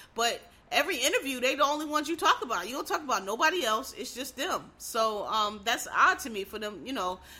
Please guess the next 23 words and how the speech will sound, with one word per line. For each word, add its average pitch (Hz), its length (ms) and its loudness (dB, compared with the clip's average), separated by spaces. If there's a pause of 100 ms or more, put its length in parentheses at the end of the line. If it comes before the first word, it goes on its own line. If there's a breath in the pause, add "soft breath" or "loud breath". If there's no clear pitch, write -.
(120 loud breath)
for 208 100 -8
them 247 160 -2
not 226 100 2
have 220 260 0
no 220 120 -4
votes 208 400 -6
and 190 100 -6
not 202 80 -2
have 208 240 0
no, 196 300 -6
you 214 80 -8
know, 180 200 -6
influence 208 520 -6
like 175 180 -10
you 208 60 -14
claim. 247 420 -6
You 254 60 -10
sure 262 180 -8
do 262 160 -12
spend 233 240 -10
a 220 60 -8
lot 214 180 -6
of, 175 500 -4